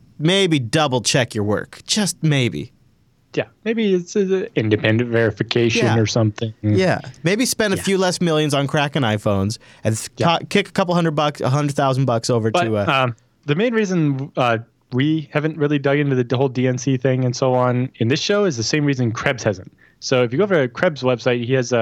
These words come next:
Speaker 2: article currently about why he hasn't really got into that mess.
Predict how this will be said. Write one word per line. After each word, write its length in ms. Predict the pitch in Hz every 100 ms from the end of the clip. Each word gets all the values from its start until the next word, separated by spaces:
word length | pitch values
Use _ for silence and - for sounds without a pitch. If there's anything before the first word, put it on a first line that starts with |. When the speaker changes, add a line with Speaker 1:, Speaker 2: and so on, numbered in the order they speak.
| 113
Speaker 2:
article 420 | 127 120 117 113 104
currently 460 | - 127 127 110
about 340 | 107 113 117 -
why 260 | 113 113 120
he 60 |
hasn't 200 | 117 127
really 140 | 120 110
got 180 | 107
into 220 | 107 131 147
that 300 | 151 190 - _ _ _ _ _ _
mess. 460 | 135 123 160 - -